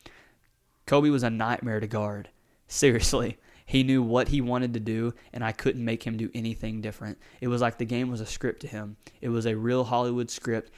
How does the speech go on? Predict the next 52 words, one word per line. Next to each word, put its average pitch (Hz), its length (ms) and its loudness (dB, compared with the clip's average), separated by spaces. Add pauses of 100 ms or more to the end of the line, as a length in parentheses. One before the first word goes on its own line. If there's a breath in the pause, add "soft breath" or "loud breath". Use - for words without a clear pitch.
(160 loud breath)
and 110 120 -6
he 127 80 2
was 120 140 2
going 117 220 0
to 113 60 -6
put - 260 -4
me 120 140 -2
in 180 80 -6
his 151 240 -6
movie. 107 480 -6 (320 loud breath)
I 123 100 -6
can't 147 240 4
explain 127 320 -2
it - 60 -4
any 127 160 0
other 131 180 2
way 117 320 -2 (180 loud breath)
except 117 420 -4
that 107 100 -2
I 117 120 0
was 117 160 -2
in 110 100 -8
Kobe's 113 380 -4
movie. 107 420 -6 (360 loud breath)
When 120 120 0
I 127 100 6
was 131 120 4
in 135 60 0
the 127 60 2
mid 127 180 0
post 135 260 2
with 135 100 -4
him, 143 180 -2
he 127 180 0
knew 127 220 2
what 120 140 0
he 127 100 0
was 120 140 -2
going, 120 260 -4
he, 127 120 2
what 139 160 0
he 131 100 2
was 120 120 0
about 113 320 0
to 117 100 -4
do. 107 260 -2 (460 loud breath)
It 135 120 4
was, 113 380 2 (260 loud breath)
"I'm 123 160 0
gonna 120 180 4
fake 135 280 2
left 123 400 0